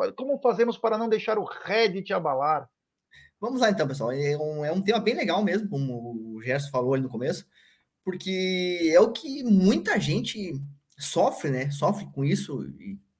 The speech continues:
Speaker 2: constantemente, quase que diariamente, com a questão do Red, né? Sofre porque às vezes você entra lá e aí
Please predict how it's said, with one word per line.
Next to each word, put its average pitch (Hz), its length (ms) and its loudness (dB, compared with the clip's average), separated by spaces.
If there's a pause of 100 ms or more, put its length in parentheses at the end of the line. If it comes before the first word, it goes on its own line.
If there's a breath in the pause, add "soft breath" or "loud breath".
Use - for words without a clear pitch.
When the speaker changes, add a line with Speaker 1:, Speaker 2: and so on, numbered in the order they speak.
(120)
Speaker 2:
constantemente, 143 720 0
quase 143 320 2
que - 80 -6
diariamente, 143 500 2
com - 60 -16
a - 40 -18
questão 196 220 -2
do 220 100 2
Red, 165 260 4
né? 117 180 -4
Sofre 151 420 -2 (380 loud breath)
porque 208 160 2
às 233 80 8
vezes 240 160 2
você 233 160 4
entra 262 320 0
lá 240 300 4
e 247 120 0
aí 214 160 4